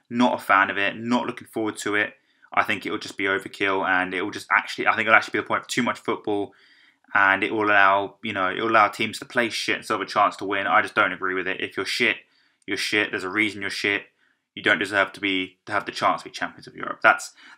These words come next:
that's my thoughts on the matter. But, ladies and gents, thank you for watching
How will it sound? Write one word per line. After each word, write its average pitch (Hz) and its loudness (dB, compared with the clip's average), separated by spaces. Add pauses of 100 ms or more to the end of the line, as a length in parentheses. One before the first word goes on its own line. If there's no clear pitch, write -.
that's 151 4
my 110 4
thoughts - -8
on 92 -16
the 90 -14
matter. 95 0
But, - 4 (680)
ladies 156 6
and 123 -4
gents, 131 0
thank 156 2
you - -10
for 117 -4
watching 131 -2